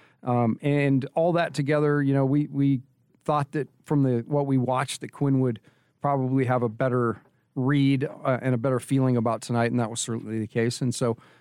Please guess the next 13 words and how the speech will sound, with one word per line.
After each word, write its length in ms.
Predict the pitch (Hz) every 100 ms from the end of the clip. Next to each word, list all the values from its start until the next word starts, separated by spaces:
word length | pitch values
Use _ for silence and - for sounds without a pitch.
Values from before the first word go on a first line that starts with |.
| -
you 140 | 139
t-, 120 | - 180
you 240 | 147 139 _ _ 170
lose 280 | 175 196
the 80 | 175
game, 280 | 143 151 156
but 100 | 147
you 100 | 151
take 200 | 151 127
a 60 | 117
couple 340 | 139 123 135
of, 180 | 123 113 -
of 280 | 120 107